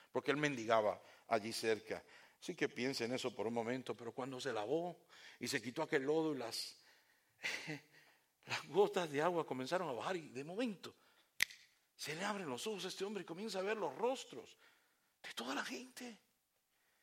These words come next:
¡Wow! Qué interesante este milagro tan lindo que Dios hizo por este hombre. Dios ha hecho tantos milagros, déjeme decirle,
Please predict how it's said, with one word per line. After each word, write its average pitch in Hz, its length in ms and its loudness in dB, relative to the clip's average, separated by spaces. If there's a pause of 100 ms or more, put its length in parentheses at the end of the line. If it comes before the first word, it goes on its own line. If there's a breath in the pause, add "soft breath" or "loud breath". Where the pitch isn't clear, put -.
(560)
¡Wow! 180 580 -2 (1300)
Qué - 120 -8
interesante 160 680 -4
este 143 180 -10
milagro 131 400 -8
tan 113 200 -12
lindo 135 320 -10
que 101 120 -16
Dios 107 260 -12
hizo 117 200 -14
por 98 180 -18
este - 220 -16
hombre. 113 360 -12 (1120)
Dios 180 220 2
ha 190 80 -2
hecho 180 160 -4
tantos 190 480 -4
milagros, 127 420 -2
déjeme 139 220 -2
decirle, 131 320 -2